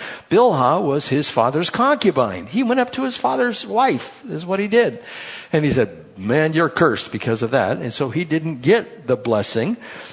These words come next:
as a result of that. And it, it kinda goes on down the line. There, there are several people that don't get that line of promenitor, or excuse me, I have to say it right. It's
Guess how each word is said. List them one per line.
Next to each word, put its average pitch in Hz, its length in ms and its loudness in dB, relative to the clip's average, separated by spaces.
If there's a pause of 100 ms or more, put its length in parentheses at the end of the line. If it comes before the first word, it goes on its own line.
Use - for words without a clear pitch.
(140)
as 135 220 2
a 127 60 -4
result 110 520 0
of 98 140 -4
that. 110 340 0 (720)
And 160 160 2
it, 165 80 0
it 160 320 0
kinda 202 300 -2
goes 160 420 2 (140)
on 160 500 2 (160)
down 139 320 2
the 139 100 2
line. 139 540 0
There, 135 240 2
there 131 300 -2
are - 20 0
several 190 400 0
people 170 440 -2
that 127 360 -2
don't 156 320 -2
get 147 220 0
that 135 180 0
line 120 380 -2
of 117 180 -4
promenitor, 123 1300 -4
or 95 120 -6
excuse - 420 -10
me, 85 80 -6
I 90 60 -4
have 95 100 -4
to - 100 -14
say 107 160 -4
it 90 80 -4
right. 95 260 -6 (360)
It's 113 260 -2